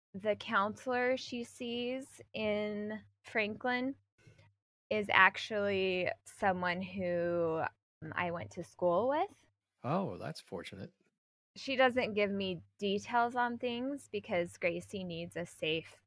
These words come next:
Speaker 1: place to talk, and I don't need to know what's being spoken about, but she does tell me things like, "I see her friend group, and she's got some good friends."
Speaker 2: Oh,
Speaker 1: Like,
Speaker 2: how about
Speaker 1: she's
Speaker 2: that?
Speaker 1: making
Speaker 2: I
Speaker 1: good
Speaker 2: like
Speaker 1: friend
Speaker 2: that.
Speaker 1: decisions. So,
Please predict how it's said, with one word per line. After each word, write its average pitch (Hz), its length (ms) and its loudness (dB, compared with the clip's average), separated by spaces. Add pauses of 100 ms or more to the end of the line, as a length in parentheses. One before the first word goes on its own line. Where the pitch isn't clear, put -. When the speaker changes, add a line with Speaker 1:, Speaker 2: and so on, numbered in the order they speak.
Speaker 1:
place 170 380 -2
to 185 120 -4
talk, 156 400 2
and 160 140 -4
I 156 100 -4
don't 175 160 -2
need 160 180 -6
to 165 80 -10
know 160 140 -4
what's - 320 -8 (300)
being 190 180 -2
spoken 170 420 2
about, 170 340 8 (120)
but 170 360 10 (440)
she 214 220 -4
does 175 260 6
tell 170 180 -2
me 160 200 -6
things 156 420 -8
like, 151 440 0 (580)
"I 185 200 6
see 190 260 10
her 170 200 -4
friend 151 380 0
group, 104 260 -2
and 101 280 -6
she's - 260 -10
got - 220 0
some 156 200 -8
good - 200 -8
friends." - 440 -10
Speaker 2:
Oh, 151 280 2
Speaker 1:
Like, - 20 0
Speaker 2:
how 131 100 0
about 127 200 -4
Speaker 1:
she's - 20 -4
Speaker 2:
that? 120 420 -2
Speaker 1:
making 165 100 -6
Speaker 2:
I 113 60 -6
Speaker 1:
good - 0 -
Speaker 2:
like 127 260 0
Speaker 1:
friend - 0 -
Speaker 2:
that. 123 260 -2
Speaker 1:
decisions. - 680 -8 (380)
So, 170 420 8